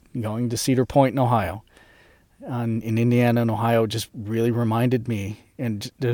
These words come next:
of that. Um, and just, and it, it, it, it kinda scares me as, as, you know, we see government intrusion into the marketplace more and more. Um, you know, the inflation fears that, that come with that, and as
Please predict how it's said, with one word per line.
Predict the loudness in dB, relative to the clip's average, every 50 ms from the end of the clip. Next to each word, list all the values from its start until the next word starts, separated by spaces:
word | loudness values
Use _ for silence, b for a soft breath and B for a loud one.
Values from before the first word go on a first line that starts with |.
| -2 -2
of | -2 -2 -2 0 -2
that. | -4 -4 -4 -4 -6 -8 -12 -12 -12 _ -6
Um, | -6 -6 -6 -8 -12 -14 _ _ _ _ _ _ b b b b b b b b b b b b b b b b b b b b b _ _ _
and | 2 4 4 4
just, | 4 2 2 4 4
and | 4 4 4 2 0 -4 B B B B B B B B B B _ _ -12
it, | -10 -10 -8 -6
it, | -6 -6 -6 -6
it, | -8 -10 -8 -6 -6
it | -6 -6 -8 -4
kinda | -2 -2 0 0
scares | 0 0 4 8 8 8 8 8
me | 6 4 4 6
as, | 4 4 2 0 -4 -4 -4
as, | -4 -4 -2 -4 -6 -8 -10 _ -16 -16 -16 -16 -12 -8
you | -6
know, | -4
we | -2 -2
see | -2 -2 -2 0 2 2 2 2 2 2 2 0
government | 0 0 0 0 2 2 0 0
intrusion | -2 -4 -4 -2 0 0 0 2 0 0
into | 0 -2 -4 -4 -4
the | -2 -2 0 0
marketplace | 0 0 -2 -2 -4 -6 -4 0 0 0 0 0
more | -2 -2 -2
and | 0 0 0
more. | 2 4 4 4 4 2 B B B B B B B B B B B B -6
Um, | -4 -4 -2 -2 -2 -4 -4 -6 -10 -12 -14 -14 _
you | -10 -10
know, | -8
the | -8 -8
inflation | -8 -10 -8 -6 -2 -2 -2 0 0 0 -2
fears | 0 0 0 2 2 2 0 0 -2 -6 -8 -10 -12 -18 _ _ -14
that, | -10 -10 -8 -6 -4 -2 0 0 -2 -2 -6 -10 -6 -4
that | -4 -4 -4
come | -2 -2 0 0
with | 0 0 0
that, | -2 -2 0 0 -2 -2
and | -6 -8
as | -8 -10 -10 -12 -14